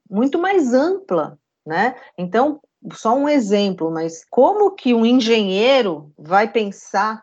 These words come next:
num projeto que se ele nunca conviveu com uma pessoa cega, por exemplo? Como que o engen-, o, o arquiteto vai pensar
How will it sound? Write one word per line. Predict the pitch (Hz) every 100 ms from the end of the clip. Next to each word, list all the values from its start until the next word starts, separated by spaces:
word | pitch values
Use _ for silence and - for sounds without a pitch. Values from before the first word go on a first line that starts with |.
| -
num | 208
projeto | 208 196 170 185 220 294 - 185 156 _ _
que | -
se | -
ele | 269
nunca | 269 269 262
conviveu | 254 233 226 190 220
com | 226 214
uma | 208 202 190
pessoa | 180 180 175 185 180
cega, | - 180 151 151
por | 160
exemplo? | 160 151 160 151 147 _ _ _
Como | - 233 320
que | 330 311
o |
engen-, | 302 262 247 247 233
o, | 220 214
o | 220
arquiteto | 220 226 - 214 247 302 247
vai | 202 202
pensar | 202 190 185 - 185 190 185